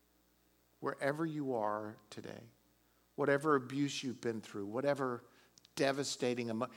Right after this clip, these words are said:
it may be sexual abuse, it may not. It may be other kind of abuse. It may be even just abandonment or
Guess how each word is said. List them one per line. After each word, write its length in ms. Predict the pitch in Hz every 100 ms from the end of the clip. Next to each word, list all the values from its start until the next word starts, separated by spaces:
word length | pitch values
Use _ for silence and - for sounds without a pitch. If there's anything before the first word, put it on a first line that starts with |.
| -
it 120 | 160
may 180 | 156 160
be 140 | 170 170
sexual 440 | - 170 - 160
abuse, 300 | 143 151 147
it 80 | 135
may 160 | 127
not. 400 | 131 123 107 85 -
It 100 | 120
may 180 | 131 139
be 180 | 147 151
other 240 | 151 151
kind 320 | 135 131 117 110
of 100 | 107
abuse. 400 | 95 107 98 120
It 60 |
may 160 | 120 143
be 320 | 147 139 135 - - _
even 260 | 151 151 135
just 320 | 139 - - - _ _ _ _ -
abandonment 1040 | 120 107 117 135 135 110 101 98 101 - -
or 440 | - 117 107 107